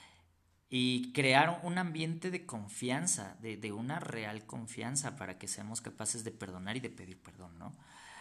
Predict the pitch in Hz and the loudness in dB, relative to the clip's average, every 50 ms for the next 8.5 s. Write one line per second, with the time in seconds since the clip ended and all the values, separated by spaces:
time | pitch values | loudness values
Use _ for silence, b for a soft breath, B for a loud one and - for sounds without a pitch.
0 | B B - 107 120 123 127 127 123 117 120 120 131 139 143 151 151 151 143 127 | B B 4 6 6 6 6 6 4 2 2 2 2 2 0 0 -2 0 0 0
1 | 110 - - - 107 101 101 - - - 107 101 98 104 104 104 104 110 110 110 | 0 0 -2 -2 -2 -2 -2 -4 -4 -2 -2 0 2 2 2 2 2 2 2 0
2 | 107 107 110 113 113 110 104 98 90 82 - 104 101 95 92 95 - - 101 - | 0 -2 -2 -2 -2 -2 -2 -4 -4 -6 -6 -6 -6 -6 -6 -6 -6 -4 -2 -2
3 | - 120 123 120 - 110 98 - 107 107 107 107 - 127 - 101 95 92 92 95 | -2 -2 -4 -6 -6 -8 -6 -4 -4 -4 -4 -6 -8 -10 -8 -8 -6 -4 -4 -4
4 | 98 101 104 - 110 107 - - 113 110 107 - 120 107 - 101 - - - 101 | -4 -6 -6 -6 -4 -2 -2 0 0 -2 -2 -4 -6 -4 -6 -8 -8 -6 -6 -4
5 | 98 101 104 101 101 - 107 104 101 101 107 110 107 107 107 98 87 101 101 104 | -4 -2 -4 -4 -6 -6 -6 -4 -6 -6 -6 -4 -4 -4 -4 -4 -6 -6 -8 -8
6 | 101 101 95 92 - 101 101 98 - 101 - 95 - - 98 98 98 98 - - | -6 -6 -6 -6 -4 -4 -6 -6 -8 -8 -6 -6 -6 -4 -4 -6 -6 -8 -8 -8
7 | - - 110 107 - 110 107 101 98 - - 104 104 95 92 92 92 92 - - | -10 -12 -12 -10 -8 -8 -6 -6 -6 -6 -8 -8 -8 -8 -8 -8 -10 -10 -10 -8
8 | 98 95 92 90 92 92 101 110 117 | -8 -8 -8 -8 -8 -8 -6 -6 -8